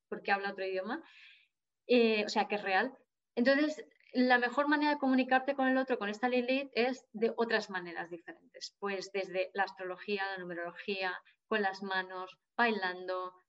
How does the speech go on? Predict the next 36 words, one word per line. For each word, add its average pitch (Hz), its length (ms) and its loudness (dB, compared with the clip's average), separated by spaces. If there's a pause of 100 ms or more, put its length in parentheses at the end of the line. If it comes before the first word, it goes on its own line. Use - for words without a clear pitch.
a 220 100 0
través 226 220 2
del 220 160 2
arte, 175 320 -2
a 185 60 -6
través 202 180 -2
de 220 80 0
la 220 60 0
numerología, 214 580 -2
yo 220 80 -6
qué 254 100 -2
sé, - 300 -8 (180)
todas 277 220 6
las 302 180 2
formas 269 380 2
alternativas, 233 760 0
la 240 80 4
escritura, 233 720 0 (680)
todo 294 260 6
menos 247 200 2
la 240 120 4
comunicación 226 500 0
directa 240 560 0 (340)
se - 200 -2
te 220 120 -2
da 208 160 4
mejor 196 460 -8
con 190 120 -10
esta 185 220 -8
Lilith. 175 340 -8 (480)
Entonces, 220 360 0
es 247 160 0
usar 262 260 4
esas 277 240 -2
otras 247 280 0
formas 262 460 2